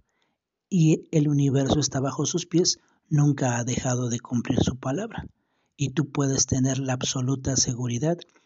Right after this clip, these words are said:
de que Él no te fallará ahora. Su resolución activa de confiar en Él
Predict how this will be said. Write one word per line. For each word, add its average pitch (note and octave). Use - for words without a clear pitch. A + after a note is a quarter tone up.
de C3+
que C3+
Él -
no D3
te D3+
fallará A2+
ahora. C3+
Su -
resolución B2+
activa D#3+
de C#3
confiar C3+
en C3
Él F3+